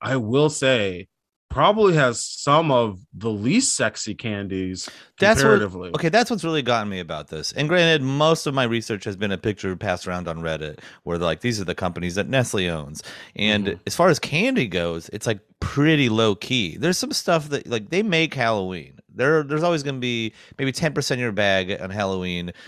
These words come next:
Speaker 2: was Nestle stuff. But what's
Speaker 1: Mm-hmm.
Speaker 2: wild is that they make everything else.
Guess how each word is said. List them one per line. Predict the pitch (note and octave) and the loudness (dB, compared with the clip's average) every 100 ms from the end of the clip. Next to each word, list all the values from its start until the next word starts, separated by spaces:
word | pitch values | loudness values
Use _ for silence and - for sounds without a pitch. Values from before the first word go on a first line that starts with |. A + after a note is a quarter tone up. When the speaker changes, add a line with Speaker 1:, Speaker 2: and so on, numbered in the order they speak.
| - - | -14 -8
Speaker 2:
was | F2+ | -4
Nestle | F#2 F#2 - E2 | -2 -4 -4 -6
stuff. | - - D2 E2 - - - - - | -8 -8 -8 -10 -12 -20 -20 -18 -2
But | A2+ G2+ | 2 2
what's | G#2 F#2 | 0 -4
Speaker 1:
Mm-hmm. | G#2+ | -2
Speaker 2:
wild | D3+ F#3 B2+ | 0 0 0
is | G#2 F#2+ | -2 -4
that | F#2 | -4
they | G2 | -4
make | F#2 F#2 F2+ - _ | -2 -4 -6 -12 _
everything | G#2+ G#2+ A2 F2+ G2+ G#2 F2 - F#2 F2 E2 D#2+ E2 | -2 2 0 -2 -4 -4 -4 -8 -10 -8 -6 -8 -8
else. | F2 E2 D#2 D2 - - - | -6 -4 -4 -6 -8 -10 -12